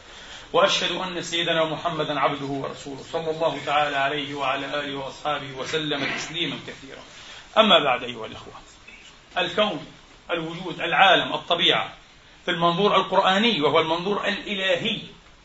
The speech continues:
هو كون هادف أو هدفي، له هدف، له مقصد، له غاية تعكس قصد الله تبارك وتعالى من خلقه،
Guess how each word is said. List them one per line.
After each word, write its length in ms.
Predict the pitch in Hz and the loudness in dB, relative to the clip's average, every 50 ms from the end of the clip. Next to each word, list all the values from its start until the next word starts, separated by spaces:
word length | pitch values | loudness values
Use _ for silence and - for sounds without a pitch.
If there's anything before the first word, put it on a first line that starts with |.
| - - - 185 | -20 -10 -6 -2
هو 180 | 180 165 160 | 0 0 2
كون 380 | - 202 214 214 214 208 202 180 | 6 6 6 6 6 2 -2 -4
هادف 840 | 143 143 180 185 180 175 170 160 147 - 180 - - - - - - - - - - - - - - - _ - - | -2 0 0 2 2 2 2 0 -2 -4 -6 -8 -8 -10 -14 -16 -18 -18 -20 -20 -20 -20 -20 -20 -20 -20 _ 2 6
أو 180 | 175 185 170 151 | 6 6 6 4
هدفي، 560 | - 165 190 190 185 175 160 - 196 175 139 127 120 | 0 0 0 0 0 -2 -4 -4 -6 -10 -10 -10 -8
له 340 | 139 151 143 143 147 143 160 | -6 -4 -4 -4 -2 -2 -2
هدف، 460 | 170 202 214 220 - - - - - - - - - - - | -2 -2 -2 0 0 -2 -2 -4 -10 -14 -18 -18 -18 -8 -6
له 140 | 151 147 147 | -4 -4 0
مقصد، 440 | - 196 185 - - - 214 208 - - - - - - - | 0 0 0 0 -4 -6 -6 -8 -8 -12 -20 -20 -20 -16 -8
له 220 | 180 165 165 170 156 | -6 -6 -4 -4 -4
غاية 480 | 147 180 202 214 190 165 143 117 - - - - _ _ - | 4 6 6 8 8 6 4 0 -4 -10 -18 -20 _ _ 6
تعكس 600 | 240 240 214 180 185 - 262 277 - - - - - - - - - _ _ _ _ _ - _ - - | 8 8 8 8 4 0 -4 -6 -6 -6 -10 -10 -14 -18 -20 -20 -20 _ _ _ _ _ -20 _ -2 0
قصد 240 | 196 196 160 143 165 | 0 0 0 -2 -4
الله 380 | 160 160 175 196 185 151 - | -4 2 4 4 4 4 4
تبارك 360 | 165 160 170 165 160 151 - | 0 0 2 2 2 2 0
وتعالى 440 | 156 147 143 151 139 151 156 147 143 | -2 -2 0 2 4 6 6 4 2
من 120 | 139 131 123 | -2 -6 -8
خلقه، 220 | - 151 147 - | -8 -10 -10 -10